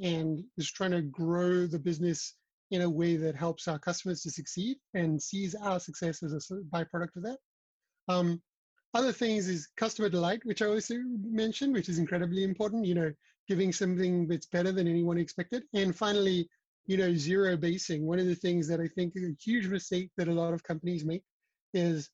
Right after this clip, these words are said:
and I, and I've personally made this mistake in the past, is hanging on to poor decisions because you are sort of ego invested in, in them, rather than thinking,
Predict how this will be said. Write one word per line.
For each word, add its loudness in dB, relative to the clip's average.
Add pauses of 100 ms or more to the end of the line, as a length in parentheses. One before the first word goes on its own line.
(180)
and 2
I, 0
and 4
I've 0
personally 0
made 2
this -4
mistake -2
in -2
the 0
past, -2 (400)
is 0
hanging 2
on 2 (120)
to 2 (420)
poor 2
decisions 0
because 0
you 2 (400)
are 0
sort 0
of -2 (100)
ego 0
invested 0
in, 0 (480)
in 2
them, 2 (540)
rather 2
than 0 (320)
thinking, 0